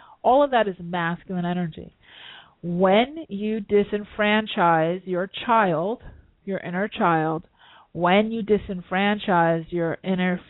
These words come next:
feminine energy, and this goes for both men and women, you, and you stay in the masculine energy, you become very focused on a to-do list, and you get very, very disconnected.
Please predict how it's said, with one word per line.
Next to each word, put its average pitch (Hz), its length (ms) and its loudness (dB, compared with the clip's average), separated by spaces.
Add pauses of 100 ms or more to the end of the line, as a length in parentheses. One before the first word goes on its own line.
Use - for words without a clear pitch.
feminine 214 380 2
energy, 165 720 -6 (680)
and 156 160 -6
this 180 140 -4
goes 180 220 2
for 190 100 -8
both 175 220 2
men 170 200 2
and 180 220 2
women, 156 340 -4 (920)
you, 220 760 4
and 185 140 2
you 175 160 0
stay 226 240 4
in 285 80 -2
the 277 80 -6
masculine 233 600 -4
energy, 180 680 -6 (360)
you 240 280 -2
become 233 880 2 (180)
very 226 420 2 (160)
focused 240 560 -2
on 196 180 -4
a 202 60 -4 (140)
to-do 196 400 -6
list, 139 220 -6 (360)
and 185 180 2
you 180 80 -4
get 185 180 2
very, 202 580 2
very 180 200 -2
disconnected. 202 760 -4